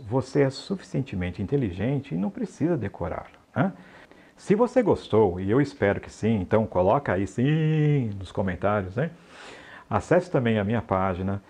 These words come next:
saiba quem eu sou, a minha metodologia, né?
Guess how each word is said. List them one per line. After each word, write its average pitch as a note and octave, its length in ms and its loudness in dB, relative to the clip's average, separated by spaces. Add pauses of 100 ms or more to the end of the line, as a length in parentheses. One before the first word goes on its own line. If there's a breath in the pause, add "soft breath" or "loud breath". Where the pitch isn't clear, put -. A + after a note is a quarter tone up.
(160 loud breath)
saiba C#3 380 0
quem B2 160 -8
eu G2+ 100 -6
sou, G2 420 0
a F#2 60 0
minha G#2+ 180 0
metodologia, G2 920 -4 (200)
né? F3+ 160 -2